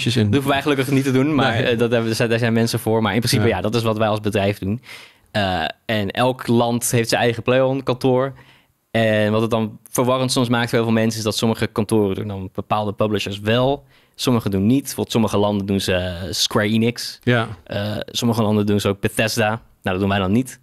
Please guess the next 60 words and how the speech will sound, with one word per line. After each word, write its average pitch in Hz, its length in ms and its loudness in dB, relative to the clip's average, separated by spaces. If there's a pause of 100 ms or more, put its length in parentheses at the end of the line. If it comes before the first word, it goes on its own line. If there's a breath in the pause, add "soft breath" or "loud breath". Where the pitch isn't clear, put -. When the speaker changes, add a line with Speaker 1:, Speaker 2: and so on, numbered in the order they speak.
Speaker 1:
Nee. 139 280 0
Speaker 2:
Eh, 71 300 -2
en 101 80 -4
wij 104 140 2
doen 110 100 2
dan 101 140 2
weer 104 140 2
bijvoorbeeld, 98 640 -2
eh, 82 420 -6
wat 87 160 -12
is - 80 -12
wat 101 100 -10
wij 92 200 -8
wel 95 180 -6
doen. 87 260 -8 (240)
Eh, - 100 -14
bijvoorbeeld - 400 -12
Capcom 107 420 -2
doen 104 120 2
wij 98 200 0
en 98 60 -2
dat 98 100 -2
doen 101 80 -6
andere 104 180 -2
landen 104 220 0
dan 101 100 0
weer 98 80 0
niet. - 260 -10 (180 loud breath)
Speaker 1:
Ja. 139 200 0
Speaker 2:
Dus 120 140 -2
het 120 100 -4
is, 120 120 0
dat 127 140 0
is 143 100 0
voor, 131 320 0
Speaker 1:
<laughs> - 60 -12
Speaker 2:
dan 117 320 -2
voor 135 120 0
jullie 135 220 2
vooral 123 260 0
soms 120 260 0
heel 120 160 4
verwarrend 113 380 0
van 117 100 0
wat 110 140 0
wij 113 140 2
dan 110 120 0
wel 107 180 2
niet 107 140 2
doen. 104 220 0 (420 loud breath)
En 139 120 0
het 131 40 2
is 123 40 -2
nog 147 140 0
verwarrender, 147 380 2
want 127 140 0
soms 139 240 0
doen 117 120 2
wij 104 120 2
ook 95 160 -4